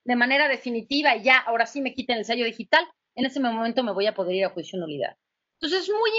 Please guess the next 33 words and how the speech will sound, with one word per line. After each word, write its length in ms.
importante 580
tener 380
presente 580
que 80
sí 260
es 80
menester 640
agotar 640
este 240
procedimiento 840
de 60
aclaración 640
y 100
además 600
ahora, 480
a 80
partir 240
de 80
dos 160
mil 160
veintiuno, 440
habrá 220
que 80
agotarlo 640
antes 300
de 60
los, 200
o 60
sea, 140
habrá 220
que 120
pre-, 420
presentarlo 800